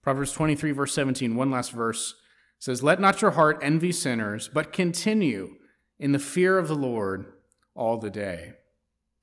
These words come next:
The way to control our hearts and direct them away from sinful habits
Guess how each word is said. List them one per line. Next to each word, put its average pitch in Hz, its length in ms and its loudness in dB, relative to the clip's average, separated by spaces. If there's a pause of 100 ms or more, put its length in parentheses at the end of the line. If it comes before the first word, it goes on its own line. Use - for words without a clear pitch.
(140)
The 147 120 0
way 190 340 6
to 233 180 0
control 185 600 0
our 147 200 2
hearts 120 420 -2
and 139 180 0
direct 143 440 0
them 175 160 2
away 147 320 2
from 151 260 -2
sinful 196 580 0
habits 143 680 -2